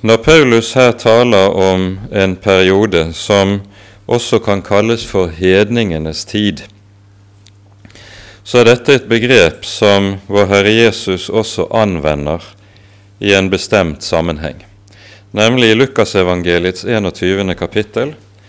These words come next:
der, som jo er et kapittel som handler om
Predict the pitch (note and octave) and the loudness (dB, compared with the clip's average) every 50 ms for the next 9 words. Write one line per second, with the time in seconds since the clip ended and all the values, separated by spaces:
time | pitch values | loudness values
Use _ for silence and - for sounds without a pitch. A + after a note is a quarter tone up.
0 | _ _ - - - - _ _ _ _ _ - F#2 G#2 G2+ G2+ G2+ G2+ F#2+ F#2 | _ _ -20 -20 -20 -20 _ _ _ _ _ -4 0 2 4 4 4 4 2 0
1 | - - - - - _ _ _ _ _ _ _ _ _ _ _ _ _ _ - | -4 -12 -20 -20 -20 _ _ _ _ _ _ _ _ _ _ _ _ _ _ -16
2 | - - A2+ A2 A2 A#2 A2 G#2+ G#2 G#2+ G#2+ G#2 F#2+ F2+ - - G#2 - - B2 | -8 -6 -4 0 2 2 2 4 4 4 4 4 4 2 -2 -4 -6 -4 -4 -6
3 | A2+ - - - F#2+ G#2+ B2+ C#3 C#3 - - - - - - - - - A2 G#2 | -6 -6 -4 -4 -4 -4 -4 -6 -10 -14 -20 -20 -20 -20 -16 -14 -4 0 2 2
4 | G2+ F#2+ F#2+ F#2+ G2 - - - - - - _ _ _ - G#2 G#2 A2 A2+ G#2+ | 2 2 -2 -6 -10 -16 -20 -20 -20 -20 -20 _ _ _ -2 0 0 0 0 2
5 | G#2 F#2+ G2+ G#2 G#2+ G#2 G2 F#2 F#2 F2+ | 2 2 2 2 2 2 2 2 0 -2